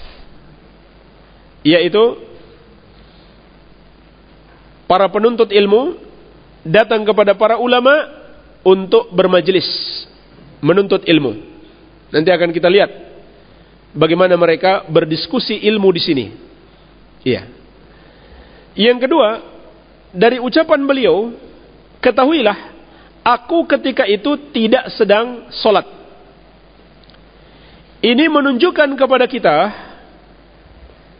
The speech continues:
semangat salaf di dalam mengikhlaskan niat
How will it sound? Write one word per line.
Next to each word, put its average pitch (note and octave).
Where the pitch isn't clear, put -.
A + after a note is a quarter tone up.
semangat D4+
salaf A3
di E3+
dalam D4+
mengikhlaskan B3+
niat A#3+